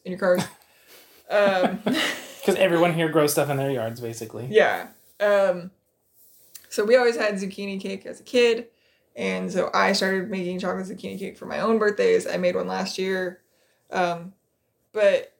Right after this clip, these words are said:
Speaker 1: I decided to outsource it this year. Um, found a gal, asked her to adapt my recipe to vegan, 'cause my recipe includes, like, sour milk, um, and butter and other not vegan things.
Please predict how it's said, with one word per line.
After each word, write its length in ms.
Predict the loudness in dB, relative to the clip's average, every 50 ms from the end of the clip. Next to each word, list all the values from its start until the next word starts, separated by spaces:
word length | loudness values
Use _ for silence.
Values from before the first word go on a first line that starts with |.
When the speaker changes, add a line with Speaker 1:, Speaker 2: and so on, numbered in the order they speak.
| _ _ _
Speaker 1:
I 180 | 0 0 0 0
decided 400 | 0 -2 0 0 0 0 0 0
to 60 | 2
outsource 500 | 2 4 2 2 0 -2 -4 -6 -6 -6
it 140 | -10 -8 -8
this 200 | -8 -8 -6 -4
year. 460 | -4 -2 -2 -2 -2 -4 -6 -10 -14 _ _ _ _ _ _
Um, 320 | -14 -12 -12 -12 -14 -18
found 340 | -18 -10 -6 -4 -4 -2 -4
a 60 | -2
gal, 580 | 0 2 2 4 4 4 2 2 0 -4 -6 -12 _ _ _ _ _
asked 300 | -4 -4 -2 -2 -4 -4
her 300 | -4 -2 -2 -2 -4 -4
to 580 | -8 -8 -4 -2 0 0 0 -2 -4 -8 -14 -18 _ -10
adapt 680 | -10 0 0 2 2 2 0 -2 -4 -10 -14 -12 -8
my 200 | -4 -4 -2 -2
recipe 580 | -2 -2 -4 -4 -8 -12 -14 -12 -10 -10 -10 -10
to 140 | -10 -10 -8
vegan, 480 | -4 -2 0 2 2 2 0 -2 -6 -12 _ _ _ _ _ _ _ _ _ _ _
'cause 100 | -16 -6
my 160 | -2 2 2
recipe 720 | 4 4 2 0 -2 -6 -8 -8 -6 -6 -6 -8 -8 -10 -12
includes, 460 | -12 -12 -8 -8 -8 -8 -8 -10 -10
like, 240 | -10 -10 -10 -12 _ _ _ _ _
sour 260 | -6 -2 4 4 4
milk, 320 | 4 4 0 -2 -6 -10 _ _ _ _ _ _ -6
um, 560 | -2 0 0 0 0 -2 -6 -8 -14 -18 -20 -20 _ _ _ _ _ _ _
and 240 | -8 -6 -6 -4 -2
butter 400 | -2 -2 0 2 2 2 2 0
and 400 | -2 -6 -10 -14 -16 -16 -18 -18 -20 _ _ _ _ _ _
other 220 | -4 -2 0 0 0
not 280 | -2 -4 -6 -6 -8
vegan 340 | -10 -10 -10 -10 -12 -12 -12
things. 400 | -14 -16 -16 -16 -16 -20 -20 -20